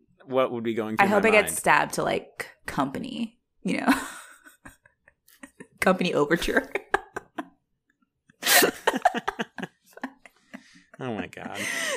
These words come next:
Speaker 2: So, um, yeah. So when,
Speaker 1: <clears throat>
Speaker 2: after this happens, though, we
Speaker 1: Mm-hmm.
Speaker 2: encou-, she encountered the,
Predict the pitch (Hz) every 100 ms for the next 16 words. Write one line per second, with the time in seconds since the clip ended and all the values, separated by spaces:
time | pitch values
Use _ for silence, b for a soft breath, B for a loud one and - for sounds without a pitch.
0 | - 427 403 392 269 262 214 214 - _
1 | _ _ _ _ B B B 170 190 123
2 | - 214 - B B - 226 196 - -
3 | 190 240 220 185 160 160 156 156 156 143
4 | 135 - 180 175 180 - 165 - 185 175
5 | 175 151 160 160 160 135 - - -